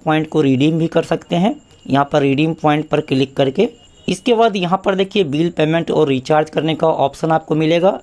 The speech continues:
साथ ही यहाँ पर देखिए, आपको गिफ्ट कार्ड का ऑप्शन मिलता है, तो आप लोग यहाँ पर गिफ्ट कार्ड परचेज कर सकते हैं और किसी को भी गिफ्ट कार्ड सेंड कर सकते हैं। इसके बाद यहाँ पे ऑप्शन आपको मिलता है क्रेडिट स्कोर का, तो आप अपना क्रेडिट स्कोर भी चेक कर सकते हैं। इसके बाद यहाँ पे ऑप्शन है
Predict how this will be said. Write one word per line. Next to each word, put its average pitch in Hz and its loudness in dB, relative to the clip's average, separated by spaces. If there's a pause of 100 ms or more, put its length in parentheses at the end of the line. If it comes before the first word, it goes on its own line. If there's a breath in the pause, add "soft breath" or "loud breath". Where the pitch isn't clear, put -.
साथ 160 -4
ही 185 -4
यहाँ 175 -2
पर 175 0
देखिए, 170 0
आपको 170 -2
गिफ्ट 147 -2
कार्ड 147 -2
का - -2
ऑप्शन 139 0
मिलता 156 -2
है, 170 2
तो - -2
आप 131 0
लोग 156 0
यहाँ 151 0
पर 233 0 (160)
गिफ्ट 151 0
कार्ड 160 0
परचेज 143 -2
कर 156 -2
सकते 160 -4
हैं 185 0 (100)
और 131 0
किसी 143 -4
को - -2
भी 196 0 (200)
गिफ्ट 190 -2
कार्ड 165 0
सेंड 143 -2
कर - -2
सकते 160 -4
हैं। 175 -2
इसके 151 -2
बाद 170 0
यहाँ 165 0
पे 180 2
ऑप्शन 135 0
आपको 160 -2
मिलता 160 0
है 165 2
क्रेडिट 151 -2
स्कोर 156 0
का, 208 0
तो - -2
आप 147 0
अपना 170 0
क्रेडिट 160 0
स्कोर 160 0
भी 160 -2
चेक - -4
कर 170 0
सकते - -2
हैं। 190 2
इसके - -2
बाद 160 2
यहाँ 156 0
पे 170 2
ऑप्शन 151 2
है 208 2